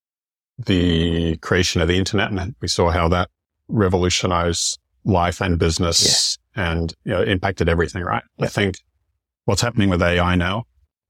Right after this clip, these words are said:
Speaker 1: is going to be as big, if not bigger. So if you're not already paying attention, I highly recommend you do. It's literally gonna, you know, reshape every industry. It's going to impact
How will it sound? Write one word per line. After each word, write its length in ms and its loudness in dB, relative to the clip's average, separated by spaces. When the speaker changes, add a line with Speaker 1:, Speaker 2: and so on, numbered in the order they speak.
Speaker 1:
is 100 -4
going 180 2
to 60 2
be 180 2
as 220 0
big, 200 2
if 140 0
not 160 0
bigger. 240 2
So 400 2
if 380 0
you're 120 2
not 200 2
already 480 2
paying 300 -2
attention, 540 -2
I 220 -4
highly 440 0
recommend 760 -2
you 160 0
do. 260 2
It's 200 0
literally 320 2
gonna, 280 2
you 160 -2
know, 60 2
reshape 600 0
every 380 2
industry. 640 2
It's 240 -2
going 340 0
to 480 0
impact 760 -2